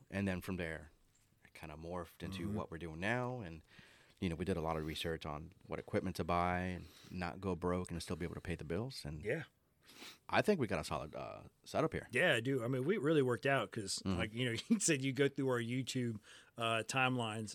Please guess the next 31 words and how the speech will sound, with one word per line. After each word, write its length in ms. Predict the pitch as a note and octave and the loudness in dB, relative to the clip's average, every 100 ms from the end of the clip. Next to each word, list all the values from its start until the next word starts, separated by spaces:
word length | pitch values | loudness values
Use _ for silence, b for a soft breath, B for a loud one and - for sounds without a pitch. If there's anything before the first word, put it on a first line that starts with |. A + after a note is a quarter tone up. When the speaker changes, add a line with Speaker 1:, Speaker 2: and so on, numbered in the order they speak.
| - | -8
Speaker 2:
and 160 | A2+ | -4
really 200 | A#2 B2 | -2 0
kinda 240 | A2+ C3 G#2+ | 0 0 0
see 200 | - B2+ | 0 0
the 100 | A2+ | 2
evolution 520 | A2+ A2+ A#2 A2 A2 | 2 2 0 0 0
of 280 | G#2 F#2+ - B B B B | -2 -4 -10 B B B B
finding 400 | B2+ B2 A2+ G#2 | 2 2 2 2
videos, 760 | A#2+ A#2 A#2 A#2 A#2 A2 - - | 4 6 6 4 2 0 -2 -4
uh, 220 | G#2+ G#2 | -2 -2
on 500 | G#2+ G#2 G#2 G2+ F#2 F2+ | -2 -2 -2 -2 -4 -8
equipment, 540 | - D3 A#2+ B2+ A2 _ _ - | 2 2 2 -2 -2 _ _ -12
recording, 540 | G2+ - C#3 B2+ B2 | -6 2 4 4 2
Speaker 1:
Yeah. 140 | A#2+ A#2+ | 2 2
Speaker 2:
editing, 540 | A#2+ B2+ B2 B2+ B2+ A#2 B B B - | 2 2 4 4 4 2 B B B 4
all 160 | D3+ | 8
that 80 | C3 | 8
other 160 | B2+ A2+ | 6 2
kinda 200 | A2 G2 | -2 -4
stuff. 360 | - G2+ G2+ - | -4 -4 -4 0
And 140 | C3+ | 4
we 80 | C#3+ | 4
both 360 | A#2 C#3 D#3 - | 8 10 10 8
have 120 | A#2 | 0
said 300 | - C3 A2 | 6 6 6
that 140 | A2 - | -2 2
this 300 | C3 B2 - | 4 4 2
has 160 | B2 | 0
been 300 | - A#2+ A2+ | 2 0 2
so 240 | G#2 C#3 B2+ | 4 4 4
far. 480 | - C#3 G2+ E2+ | 6 6 6 2